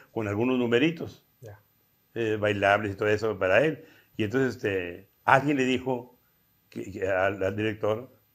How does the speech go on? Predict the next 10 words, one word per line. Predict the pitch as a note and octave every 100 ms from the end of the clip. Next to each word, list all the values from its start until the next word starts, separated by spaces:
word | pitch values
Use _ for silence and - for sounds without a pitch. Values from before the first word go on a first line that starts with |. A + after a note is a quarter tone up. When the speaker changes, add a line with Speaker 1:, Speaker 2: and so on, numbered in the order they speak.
| _ _ _ _ _
Speaker 1:
el | - F#2
profesor | G2+ G2+
Lisandro | G2+ G2+ G2+
de | G#2
la | F#2+
Garza, | G2 F#2+ G#2 G#2 - _ _ _ _ _ _ _ _
que, | A2 G#2+ G#2 G2+ G2 F#2+ G2+ G2+ - - - - - B2+ - - A#2+ A#2
que | G2+
yo | G2+
cantaba. | A2 G2 C3+ C3